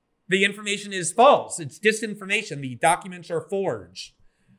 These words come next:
Now, I knew they weren't forged. I knew they were genuine because I know what happens if you go to report a large archive on someone using fake documents. They jump up and they say,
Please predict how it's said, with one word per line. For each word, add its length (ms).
Now, 280
I 180
knew 180
they 140
weren't 400
forged. 460
I 100
knew 180
they 140
were 140
genuine 500
because 260
I 120
know 160
what 160
happens 720
if 140
you 100
go 160
to 60
report 420
a 60
large 300
archive 680
on 160
someone 600
using 340
fake 260
documents. 560
They 360
jump 260
up 180
and 80
they 120
say, 560